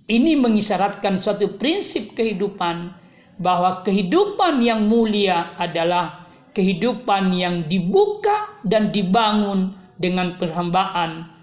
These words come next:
kepada Allah Subhanahu wa Ta'ala.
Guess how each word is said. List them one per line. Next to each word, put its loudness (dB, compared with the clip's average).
kepada -4
Allah 0
Subhanahu -4
wa 0
Ta'ala. -4